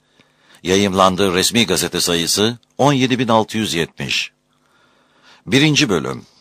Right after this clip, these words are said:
Kuruluş. Kuruluş. Madde bir. Adalet işlerinde bilirkişilik görevi yapmak. Dipnot on dokuz iki iki bin üç gün ve dört bin sekiz yüz on sayılı kanunun birinci maddesiyle yapmak kelimesinden sonra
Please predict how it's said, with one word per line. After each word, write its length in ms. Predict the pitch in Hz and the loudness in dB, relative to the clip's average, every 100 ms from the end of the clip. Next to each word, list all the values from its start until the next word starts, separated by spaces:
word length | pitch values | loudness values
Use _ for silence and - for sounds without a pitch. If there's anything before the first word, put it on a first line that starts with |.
| _ _ | _ _
Kuruluş. 640 | - 143 110 82 - - - _ _ _ _ _ _ _ _ _ _ _ - _ - _ | -4 0 0 -2 -4 -8 -10 _ _ _ _ _ _ _ _ _ _ _ -20 _ -20 _
Kuruluş. 560 | 170 151 98 71 - - - | 4 4 2 -2 -6 -10 4
Madde 380 | 120 120 123 90 | 4 6 2 2
bir. 300 | 71 - _ _ _ _ _ - - _ | -4 -8 _ _ _ _ _ -20 -20 _
Adalet 440 | 143 170 165 190 131 | 4 4 4 2 2
işlerinde 560 | - 76 76 85 85 | -2 -2 -2 -2 -2
bilirkişilik 720 | 98 135 151 113 92 85 90 | 2 2 2 -2 -2 -2 -2
görevi 340 | 82 85 82 76 | 0 0 0 -2
yapmak. 760 | 78 73 - 71 73 - - _ _ _ - - - | 0 0 0 -4 -4 -6 -20 _ _ _ -20 -20 -6
Dipnot 420 | 104 - 131 160 - - | -6 -2 -2 -2 -4 0
on 220 | 160 160 | 0 2
dokuz 340 | 147 143 - - | -2 -2 -6 -8
iki 300 | 135 - 113 | -6 -2 -2
iki 320 | - - 120 | -4 -6 -4
bin 100 | 104 | -2
üç 220 | 117 98 | -4 -4
gün 240 | 85 131 101 | -4 -2 -2
ve 120 | 92 | 0
dört 220 | 120 - | -2 -2
bin 80 | 113 | -6
sekiz 260 | 117 104 | -4 -6
yüz 80 | 104 | -4
on 120 | 120 | -4
sayılı 320 | 131 85 73 85 | -2 -4 -4 -2
kanunun 520 | 82 76 73 90 73 | 0 0 -2 -6 -6
birinci 320 | 87 82 117 | -6 -4 -2
maddesiyle 560 | 87 78 87 - 104 78 | 0 -2 -2 -4 -2 -2
yapmak 520 | 80 90 - 123 - | 0 -2 0 -2 -2
kelimesinden 600 | 127 120 113 113 110 143 | -4 -2 -2 0 0 0
sonra 400 | - 87 71 | 0 -2 0